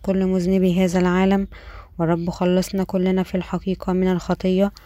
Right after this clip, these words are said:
ربنا مكن كل المذنبين مهما كانوا أن يدخلوا السماء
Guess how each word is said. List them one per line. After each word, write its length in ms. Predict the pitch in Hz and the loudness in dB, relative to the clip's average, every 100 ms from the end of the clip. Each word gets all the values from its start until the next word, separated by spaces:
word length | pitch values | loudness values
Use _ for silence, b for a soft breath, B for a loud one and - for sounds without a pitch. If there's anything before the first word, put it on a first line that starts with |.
| B B - | B B -4
ربنا 360 | 170 151 175 185 | -2 2 2 4
مكن 380 | 190 190 - 190 | 2 0 -2 -2
كل 260 | - 190 | 0 2
المذنبين 720 | 190 190 185 180 185 175 190 185 | 2 2 2 4 4 4 2 2
مهما 300 | 180 180 185 | 2 2 0
كانوا 420 | - 185 190 185 | 2 0 0 0
أن 100 | 185 | 0
يدخلوا 420 | 185 - - 180 | 0 -2 -4 -2
السماء 460 | 185 - 175 180 | -2 -2 2 2